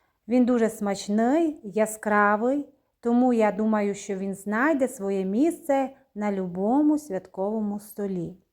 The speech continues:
Отож, обов'язково зберігайте рецепт, готуйте для вас та ваших рідних. А я, в свою чергу, хочу подякувати всім, хто сьогодні зі мною був на каналі Мамина Помічниця.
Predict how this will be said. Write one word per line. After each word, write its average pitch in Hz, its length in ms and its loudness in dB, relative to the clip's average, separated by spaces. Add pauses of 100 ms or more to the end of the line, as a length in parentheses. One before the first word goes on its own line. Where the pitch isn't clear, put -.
(360)
Отож, 240 440 0
обов'язково 208 580 -2
зберігайте 185 600 -4
рецепт, 214 640 -4 (100)
готуйте 202 480 -4
для 180 220 -4
вас 277 420 0
та 180 120 -6
ваших 180 540 -6
рідних. 170 420 -8 (1700)
А 226 60 6
я, 302 200 4
в 370 60 -4
свою 240 320 0
чергу, 202 460 0
хочу 247 320 -4
подякувати 208 640 -2
всім, 302 520 -2
хто - 240 -8
сьогодні 220 440 0
зі 190 120 -2
мною 196 320 -2
був 285 280 0
на 240 100 0
каналі 226 440 0
Мамина 196 440 -2
Помічниця. 185 720 -6